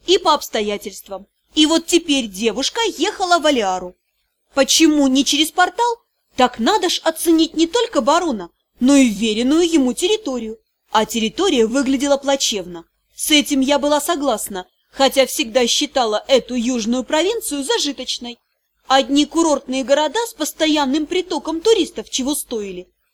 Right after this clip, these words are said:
Закончить свой монолог Сирана не успела. В какой-то момент я вдруг эмпатически ощутила отголосок чужой боли, попросила остановиться и выскочила наружу. Следом за мной выбралась и моя попутчица.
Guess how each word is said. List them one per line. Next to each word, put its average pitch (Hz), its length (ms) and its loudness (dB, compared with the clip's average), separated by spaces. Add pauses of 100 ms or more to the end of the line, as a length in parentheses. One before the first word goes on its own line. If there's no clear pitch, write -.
(340)
Закончить 220 680 -2
свой 226 240 -2
монолог 240 500 -2 (280)
Сирана 403 400 2
не 294 140 2
успела. 190 520 -8 (360)
В - 100 -20
какой-то 233 460 0
момент 226 420 0 (380)
я 285 200 4
вдруг 262 340 -2
эмпатически 269 840 0
ощутила 311 580 0
отголосок 311 600 -2
чужой 330 340 0
боли, 214 400 -8 (400)
попросила 302 600 0
остановиться 330 720 -2 (320)
и 320 160 6
выскочила 415 480 0
наружу. 233 540 -2 (440)
Следом 269 480 2
за 254 180 2
мной 339 260 2
выбралась 262 560 0
и 330 40 0
моя 349 260 0
попутчица. 330 760 -6